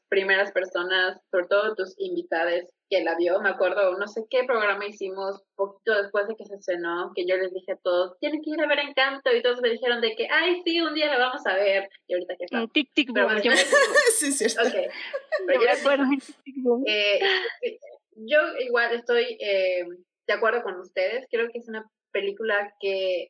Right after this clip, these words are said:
Speaker 1: la ves una vez y dices, "Me gustó, está bonita, está cute, está amigable", como dice Dafne.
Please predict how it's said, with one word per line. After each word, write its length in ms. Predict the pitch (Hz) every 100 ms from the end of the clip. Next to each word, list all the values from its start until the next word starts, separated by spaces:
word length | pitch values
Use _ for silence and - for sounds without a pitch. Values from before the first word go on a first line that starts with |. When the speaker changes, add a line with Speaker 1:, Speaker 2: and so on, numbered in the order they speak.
| -
Speaker 1:
la 200 | 202 202
ves 220 | 220 262 - _ _ _ _ _
una 300 | 226 240 208
vez 440 | 185 247 359 - _ _ _ _ -
y 240 | 233 240
dices, 320 | 247 254 240 247 _ _ - _ _ _ -
"Me 120 | 302
gustó, 300 | 339 359 523 554 539 _ _ -
está 280 | - 359
bonita, 580 | 359 320 302 - 277 294 _ _
está 680 | 240 226 240 233 233 240 240 -
cute, 340 | 247 254 254 _ _ _ -
está 500 | 220 - 208 202 202
amigable", 560 | 196 196 196 196 202 202
como 160 | 185 185
dice 220 | 196 196
Dafne. 400 | 180 202 208 -